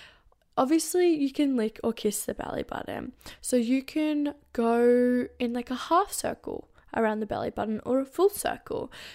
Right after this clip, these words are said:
You can also blow on the area that you've just licked. So let's say you lick a circle around the belly button, then blow on this.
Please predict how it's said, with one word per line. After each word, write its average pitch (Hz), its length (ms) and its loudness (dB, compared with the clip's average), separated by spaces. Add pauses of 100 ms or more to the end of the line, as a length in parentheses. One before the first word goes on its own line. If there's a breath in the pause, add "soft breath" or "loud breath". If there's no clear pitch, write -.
(120 loud breath)
You 254 140 -2
can 294 180 2
also 330 340 0 (540)
blow 269 760 4 (840)
on 262 240 6
the 294 200 -2
area 233 400 4
that 220 200 -4
you've 226 240 0
just - 480 -4
licked. - 320 -10 (180 loud breath)
So - 160 -6
let's 269 240 0
say 277 160 0
you 247 280 -2
lick 247 260 0
a 370 40 -2
circle 349 480 0
around 311 180 4
the 330 40 0
belly 254 300 2
button, 240 340 -2 (280 loud breath)
then 226 200 -2
blow 214 380 2
on 233 180 0
this. 311 300 -4